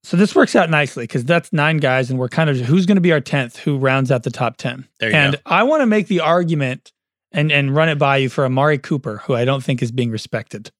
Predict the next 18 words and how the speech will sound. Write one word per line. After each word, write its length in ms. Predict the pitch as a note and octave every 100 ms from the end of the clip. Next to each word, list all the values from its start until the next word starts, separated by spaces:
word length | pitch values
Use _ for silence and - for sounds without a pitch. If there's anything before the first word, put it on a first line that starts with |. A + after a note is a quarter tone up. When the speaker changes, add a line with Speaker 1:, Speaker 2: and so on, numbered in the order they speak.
| _
Speaker 1:
the 80 | C3+
way 180 | D3+ E3
he 80 | D3+
Speaker 2:
Oh. 60 | C3+
Speaker 1:
should 140 | B2
be. 180 | - - -
Speaker 2:
Oh, 260 | B2+ A2+ - _ -
okay. 340 | G#2+ - F2+ - _ _ _ -
Speaker 1:
No 220 | G3 D4
one 160 | F4 C#4+
thinks 240 | A3 -
about 160 | F#3 D3+
Amari 260 | D3+ D3+
Cooper. 340 | B2+ C#3 A2+ G#2+
I 40 | E3
don't 120 | A#3+
know 100 | A3
why. 480 | D3+ D3 A#2+ G2+